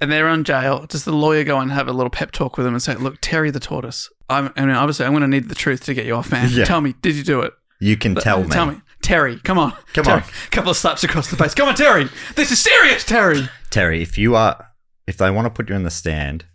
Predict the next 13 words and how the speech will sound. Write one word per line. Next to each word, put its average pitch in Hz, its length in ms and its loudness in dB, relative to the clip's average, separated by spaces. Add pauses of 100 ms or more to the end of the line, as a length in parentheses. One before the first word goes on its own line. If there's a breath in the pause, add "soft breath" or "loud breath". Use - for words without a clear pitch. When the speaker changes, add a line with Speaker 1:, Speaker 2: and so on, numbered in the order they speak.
(400)
Speaker 2:
we 85 120 0
can't 82 300 -2
stop - 300 -6
them. 78 180 -6 (1600)
I 82 60 0
need 85 400 0
to - 100 -4
go 76 160 -2
through 76 220 -6
some 73 160 -8
questions. - 520 -6
Speaker 1:
Yeah, 143 120 -2
okay. 185 240 -2